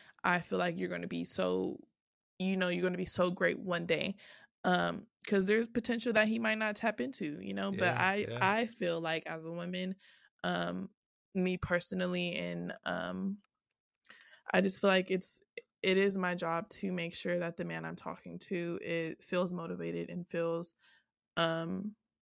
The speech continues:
Speaker 1: like he can talk to me about his career or his plans for his future, and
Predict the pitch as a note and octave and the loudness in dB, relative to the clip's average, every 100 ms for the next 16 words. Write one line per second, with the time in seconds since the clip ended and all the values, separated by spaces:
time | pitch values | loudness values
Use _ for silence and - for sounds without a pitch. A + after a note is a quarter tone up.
0 | _ - F3+ G#3 G3 F#3+ F#3+ F3+ - F#3+ | _ -4 -2 0 0 0 0 -2 -2 0
1 | F3 E3+ E3 E3 - - _ _ _ _ | 2 4 4 4 2 -4 _ _ _ _
2 | _ - F#3+ - F3 E3+ E3 D#3+ D3+ D#3+ | _ -2 0 0 2 4 6 4 4 0
3 | E3+ F3 - - F3 E3+ - F3 F3 - | 0 -2 -2 0 0 0 -2 -2 -2 -2
4 | - F#3 D#3 E3+ F3 E3+ F3+ | -4 -4 -2 -4 -2 -2 -2